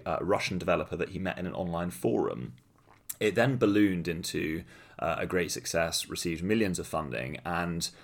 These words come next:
the kind of punchline of the story is, of course, as, as many of you will know, he then sold WhatsApp to Facebook. Um, so he came back round full circle to Mark Zuckerberg and said,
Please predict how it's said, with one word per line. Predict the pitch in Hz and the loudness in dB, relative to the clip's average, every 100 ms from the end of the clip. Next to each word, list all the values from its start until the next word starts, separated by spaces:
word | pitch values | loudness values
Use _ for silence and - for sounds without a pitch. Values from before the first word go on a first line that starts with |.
| - - - | -20 -12 -4
the | 92 87 85 - - | 0 0 -2 -6 -8
kind | - 92 | -2 0
of | 82 - - - _ _ - | -2 -6 -18 -20 _ _ -4
punchline | - 151 - - 90 78 | 0 2 2 2 2 0
of | |
the | - | -2
story | - 64 64 57 55 | -2 0 2 2 0
is, | - 78 | -2 -4
of | 76 | -6
course, | - 95 73 - | -2 0 2 0
as, | 82 | -2
as | - 85 | -4 -4
many | 87 80 | -4 -4
of | 76 | -4
you | 71 | -4
will | 82 | 2
know, | 117 98 85 87 - - - | 4 6 4 0 -8 -18 -8
he | 110 | -4
then | 104 113 101 | 2 2 2
sold | - - 120 123 73 58 - | 2 2 4 4 4 -2 -4
WhatsApp | - 73 - - - - - | 0 0 2 4 4 2 -4
to | - 110 95 82 | 0 2 4 0
Facebook. | - 92 80 - - - - - - | 0 0 0 -2 -4 -4 -8 -14 -10
Um, | - 73 82 - | -4 -2 -2 -2
so | - | -2
he | 98 | -2
came | - 95 92 | -2 -2 -2
back | 87 - 113 - | 0 4 4 4
round | 101 95 85 87 | 2 2 2 0
full | 98 87 | -2 0
circle | - 90 85 - | 2 2 0 -4
to | 82 | -6
Mark | 87 85 | -2 -2
Zuckerberg | - 73 - 82 71 76 | 0 -2 -2 0 0 -2
and | 82 | -4
said, | - 90 90 | 0 2 2